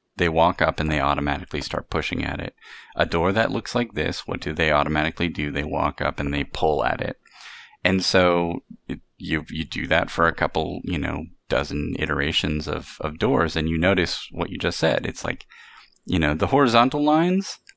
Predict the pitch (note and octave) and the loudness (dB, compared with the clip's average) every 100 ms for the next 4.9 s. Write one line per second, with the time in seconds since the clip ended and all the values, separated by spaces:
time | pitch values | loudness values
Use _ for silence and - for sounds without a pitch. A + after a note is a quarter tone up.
0 | - G2 B2 B2 A#2 C3 C#3+ D3 G2 F#2+ | 2 2 4 2 2 2 2 2 2 4
1 | F#2 F2+ - - - - - _ _ - | 4 2 0 -4 -4 -8 -12 _ _ -4
2 | E2 E2+ F2 G#2 G#2 G#2 F#2+ F#2+ G2 G2 | -2 2 0 0 -2 2 4 6 4 2
3 | - F2 E2+ E2 E2 D#2 D#2+ - D#2 D#2 | 0 0 0 -2 -2 -2 -2 -2 0 0
4 | D#2 - F2 D2 - A#2+ C3 E2+ E2+ | -2 0 2 2 0 2 6 6 4